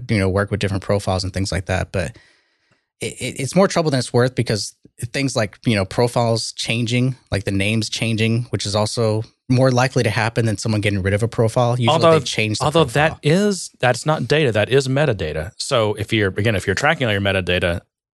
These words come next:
Speaker 2: then, uh, when you make the metadata change,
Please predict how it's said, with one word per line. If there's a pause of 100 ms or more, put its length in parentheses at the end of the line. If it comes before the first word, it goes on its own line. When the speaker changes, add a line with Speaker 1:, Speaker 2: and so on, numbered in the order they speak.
(160)
Speaker 2:
then, (840)
uh,
when
you
make
the
metadata
change,